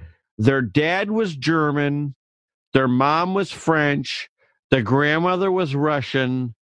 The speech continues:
They all talked in their own language in the house. And the girls had just sort of synthesized all of this along with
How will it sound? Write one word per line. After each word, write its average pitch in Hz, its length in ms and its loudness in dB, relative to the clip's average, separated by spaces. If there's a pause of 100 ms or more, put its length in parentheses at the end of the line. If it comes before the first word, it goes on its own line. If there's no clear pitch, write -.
(380)
They 135 160 4
all 160 260 0
talked 170 400 -2
in 160 80 2
their 160 100 2
own 160 220 0
language 151 400 -2
in 135 100 0
the 143 80 2
house. 120 720 -2 (800)
And 135 180 2
the 135 80 2
girls 139 640 -2 (160)
had 123 140 2
just 139 200 0
sort 135 200 0
of 113 80 -2
synthesized 139 1120 -2 (100)
all 135 280 2
of 120 120 -4
this 123 280 0 (100)
along 135 540 2
with 156 200 -2